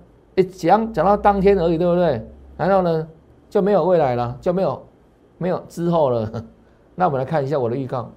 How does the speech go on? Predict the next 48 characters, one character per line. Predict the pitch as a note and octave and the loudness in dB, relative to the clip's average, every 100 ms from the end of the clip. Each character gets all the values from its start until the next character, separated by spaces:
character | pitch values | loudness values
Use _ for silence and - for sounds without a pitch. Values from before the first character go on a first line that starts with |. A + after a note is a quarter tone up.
| _ | _
有 | - | -8
没 | C3 | -6
有 | C#3+ | -6
印 | A#2+ | -4
证 | B2+ | -2
哦。 | A2 G2+ A2 _ _ _ _ _ - _ _ _ - _ _ _ | -2 -4 -8 _ _ _ _ _ -20 _ _ _ -20 _ _ _
这 | C#3+ | 0
当 | D3 D#3 | 0 0
时 | - A#2 | -2 -2
了 | G#2 | -2
哈， | G#2 G2 G2+ _ - _ _ _ _ | -2 -4 -8 _ -20 _ _ _ _
这 | - E3 | 0 0
一 | E3+ | 2
天 | E3 | -2
是 | D#3+ | -2
大 | D#3+ D#3+ C#3 | 0 0 2
长 | B2 C3 | 0 -2
红 | A2+ G2 | -4 -6
了， | F#2 F2+ G#2 _ _ _ _ _ _ _ _ _ _ _ _ | -8 -12 -16 _ _ _ _ _ _ _ _ _ _ _ _
盘 | C3+ C3 | -6 -2
中 | D#3+ | 0
涨 | D3 A2+ | 0 0
停 | B2 C3+ | -2 -2
板 | A#2 G#2+ | -4 -4
了。 | F#2 F#2+ - _ _ _ _ _ _ _ | -10 -16 -20 _ _ _ _ _ _ _
我 | C#3+ | -2
跟 | F3 | 0
你 | |
说 | C3 D#3+ | 2 2
什 | D3 | 2
么？ | B2+ G2 F2+ - _ | 0 -2 -8 -20 _
放 | E3+ | 0
量 | D#3+ D3+ | 0 -2
过 | E3 D3 | 0 0
速 | C#3 D#3+ | 0 -2
嘛。 | A#2 F#2 - - _ _ _ _ | -2 -6 -12 -20 _ _ _ _
啊， | - | -8
结 | E3+ D#3 | -4 0
果 | D3+ | 2
有 | B2+ | 2
没 | C#3 | 0
有？ | B2+ F#2+ - _ _ _ _ _ _ _ _ _ _ _ _ _ _ - | -2 -4 -14 _ _ _ _ _ _ _ _ _ _ _ _ _ _ -4
连 | C#3 D#3 D#3+ | 0 0 0
续 | G3 F3+ | 0 0
拉 | E3 E3 E3 | 2 2 2
回 | C3 B2 | -2 -4
四 | A#2+ D#3 B2+ | -6 -6 -4
天， | C3 B2 | -4 -6